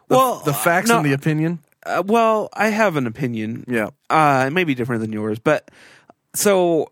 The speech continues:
Speaker 2: um, in the show Band of Brothers, do you, you know that show?
Speaker 1: Yeah.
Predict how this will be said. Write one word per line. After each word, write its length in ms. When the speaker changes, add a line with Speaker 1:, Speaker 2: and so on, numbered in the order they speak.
Speaker 2:
um, 760
in 160
the 80
show 600
Band 240
of 80
Brothers, 440
do 120
you, 140
you 160
know 120
that 180
show? 240
Speaker 1:
Yeah. 180